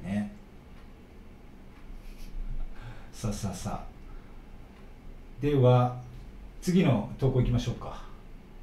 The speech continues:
はい、二本目。はい、次はですね、トフカフさんです。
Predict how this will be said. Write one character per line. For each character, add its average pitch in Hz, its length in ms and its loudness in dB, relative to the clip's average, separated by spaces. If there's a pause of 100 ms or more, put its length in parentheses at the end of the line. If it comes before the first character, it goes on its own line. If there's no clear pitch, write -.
(140)
は 110 100 2
い、 101 60 2 (240)
二 107 80 4
本 104 200 6
目。 90 160 -2 (1500)
は 123 80 0
い、 113 160 -2
次 160 220 4
は 139 100 10
で 101 60 6
す - 100 -4
ね、 104 280 4 (120)
ト 156 160 4
フ 180 240 4
カ 156 160 4
フ 147 180 0
さ 135 200 4
ん 127 60 8
で 123 80 8
す。 - 220 6